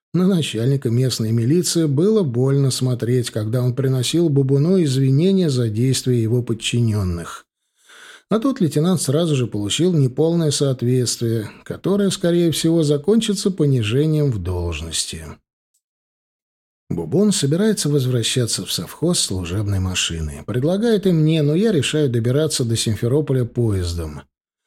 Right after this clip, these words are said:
Мои вещи, заботливо собранные и уложенные, ждут меня на вокзале в камере хранения.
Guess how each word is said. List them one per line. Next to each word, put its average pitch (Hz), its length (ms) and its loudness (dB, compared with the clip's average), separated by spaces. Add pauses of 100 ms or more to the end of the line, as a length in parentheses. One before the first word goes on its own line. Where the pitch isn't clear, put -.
(140)
Мои 107 220 -2
вещи, 147 340 -2
заботливо 156 580 2
собранные 143 600 2
и - 20 4
уложенные, 135 640 2
ждут 165 300 0
меня 147 260 2
на 147 100 2
вокзале 123 480 -2
в - 80 -8
камере 123 360 0
хранения. 101 880 -2